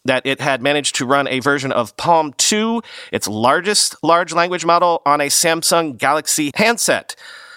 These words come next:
Though it did not publicly demonstrate the scaled-down model called Gecko, the move is the latest sign that a form of A I that has required computing resources only found in a data center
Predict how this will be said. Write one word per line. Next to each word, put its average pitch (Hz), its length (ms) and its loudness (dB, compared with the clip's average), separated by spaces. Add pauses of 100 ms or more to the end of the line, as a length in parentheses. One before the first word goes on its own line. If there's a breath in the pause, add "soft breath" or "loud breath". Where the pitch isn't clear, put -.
(140)
Though 131 260 0
it 135 120 -2
did 139 140 -4
not 214 180 2
publicly 208 400 0
demonstrate 196 460 0
the 175 80 -2
scaled-down 180 480 2
model 180 320 4
called 156 340 0
Gecko, 170 460 2
the 139 120 -2
move 139 320 -2
is 135 220 0
the 123 100 0
latest 160 320 0
sign 135 260 0
that 135 180 0
a 110 80 -4
form 196 260 0
of 226 140 -2
A 185 120 2
I 147 200 2
that 127 160 -2
has 135 160 -6
required 120 400 -2
computing 185 380 -2
resources 156 540 -2
only 170 260 -2
found 156 420 0
in 127 100 0
a 113 140 -2
data 180 280 0
center 131 360 0